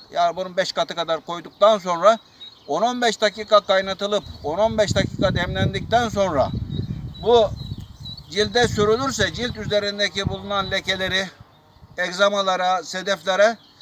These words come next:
mantarlara, kaşıntılara, kızarıklıklara çok çok faydalıdır. Ayrıca bu su aynı şekilde saçlara, saç diplerine masaj yapılarak sürülürse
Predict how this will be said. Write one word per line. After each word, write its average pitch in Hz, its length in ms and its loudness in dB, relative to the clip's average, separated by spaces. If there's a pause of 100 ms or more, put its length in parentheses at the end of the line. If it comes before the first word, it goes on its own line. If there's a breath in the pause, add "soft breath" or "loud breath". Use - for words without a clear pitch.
(180)
mantarlara, 180 800 2
kaşıntılara, 180 840 2
kızarıklıklara 185 800 0
çok 214 260 -4
çok 196 140 -6
faydalıdır. 143 560 0 (580 soft breath)
Ayrıca 202 640 4
bu 233 120 0
su 214 360 -2
aynı 214 320 4
şekilde 196 600 0 (320 soft breath)
saçlara, 208 760 4
saç 208 300 4
diplerine 196 540 -4
masaj 208 400 0
yapılarak 202 520 4
sürülürse 208 680 -2